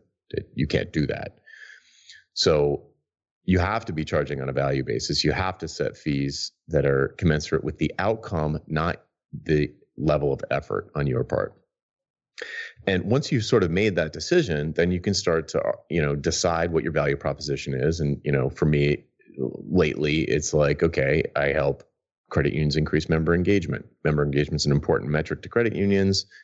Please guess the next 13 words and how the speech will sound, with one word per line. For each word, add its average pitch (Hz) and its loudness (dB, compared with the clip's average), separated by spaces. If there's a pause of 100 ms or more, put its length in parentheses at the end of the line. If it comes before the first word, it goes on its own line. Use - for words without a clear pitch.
something 73 -2
they 65 0
care 87 2
about. 73 0 (480)
It's, - -2 (380)
notice 90 2
that 78 4
it's 76 -2
completely 95 0
non-specific 78 0
to - 0
a 71 2
technology. 73 -2